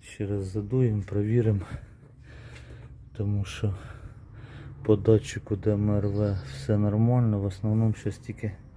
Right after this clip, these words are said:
проблема оце в підсосі воздуха. І трошки не нравиться мені, як стоїть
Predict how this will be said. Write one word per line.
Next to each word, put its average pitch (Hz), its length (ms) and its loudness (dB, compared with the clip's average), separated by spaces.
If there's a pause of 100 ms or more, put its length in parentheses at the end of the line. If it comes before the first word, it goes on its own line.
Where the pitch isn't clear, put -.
(640)
проблема 107 600 2 (220)
оце 104 220 -4
в - 60 -4
підсосі - 680 -2 (160)
воздуха. 95 640 -2 (800)
І 107 340 0
трошки 117 400 -2
не 101 120 0
нравиться 107 600 2
мені, 104 360 0
як 98 340 -6
стоїть - 540 -2